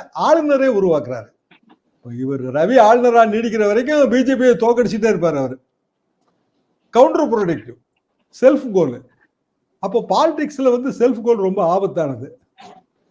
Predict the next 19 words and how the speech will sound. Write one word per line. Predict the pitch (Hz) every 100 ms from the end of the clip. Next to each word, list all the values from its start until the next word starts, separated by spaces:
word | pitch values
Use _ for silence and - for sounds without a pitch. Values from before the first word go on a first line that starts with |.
| _
மோடியுமே | 160 226 320 339 330 349
அவர் | 320 269
அறியாமலே | 254 247 269 262 277
செல்ஃப் | 233 233 214
கோல் | 226
அடிக்க | 202 185 190
ஆரம்பிச்சிட்டாரு. | 165 - 143 123 - _ _ _ _ _ _ _ _
ஆனா | 202 269
இப்ப | 190
கொஞ்சம் | 190 233 214
அதை | 190
உணர்ந்துதான் | 170 226 294 262 262 285 294 254
அந்த | 214 190
ராமர் | 185 233 233 185
பற்றி | 202 202
பேசுவதையெல்லாம் | 190 196 190 190 165 170 185 214 - _ _
அவர் | 160 160
குறைச்சிருக்கிறாருங்கிறது | 180 202 - 196 170 175 170 170 165 156 202
என்னோட | 160 151 151